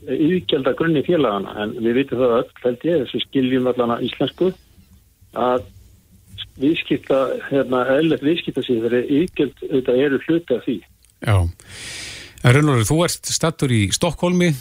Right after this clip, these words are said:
Speaker 2: ert þar að fara að funda með, er það ekki, kolleguðinum á Norðurlöndunum og þeir eru að fara að ræða, eh, tryggingar?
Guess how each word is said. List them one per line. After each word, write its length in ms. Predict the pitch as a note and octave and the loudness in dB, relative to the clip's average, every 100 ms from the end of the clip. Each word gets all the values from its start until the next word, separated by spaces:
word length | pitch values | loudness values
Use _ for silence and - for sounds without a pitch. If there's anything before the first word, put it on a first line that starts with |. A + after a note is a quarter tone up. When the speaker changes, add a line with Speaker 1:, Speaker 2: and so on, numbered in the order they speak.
| - | -6
Speaker 2:
ert 420 | G2 F#2 B2 - | -4 0 0 2
þar 160 | C#3 C3+ | 2 2
að 60 | B2 | 2
fara 140 | B2 | 2
að 60 | C3+ | 2
funda 280 | C#3+ - C3+ | 0 2 2
með, 280 | C#3 C#3 C3 | 4 2 2
er 140 | A#2+ | 2
það 80 | C3 | 2
ekki, 140 | - | 0
kolleguðinum 580 | - C#3 C3+ C#3 C#3 C#3 | 0 0 2 2 2 4
á 100 | C#3 C3 | 2 0
Norðurlöndunum 600 | B2+ C3+ C#3 C#3 C3 C3 B2 | 0 0 2 2 2 2 2
og 40 | |
þeir 140 | D3 | 2
eru 100 | D3+ | 2
að 60 | C#3+ | 2
fara 140 | C#3 C3 | 2 2
að 60 | |
ræða, 320 | D3+ F#3+ E3+ E3 D3 | 0 2 2 2 0
eh, 640 | - - - - - - - | -2 -4 -6 -4 -4 -4 0
tryggingar? 460 | E3+ E3 B2+ - | 2 4 2 0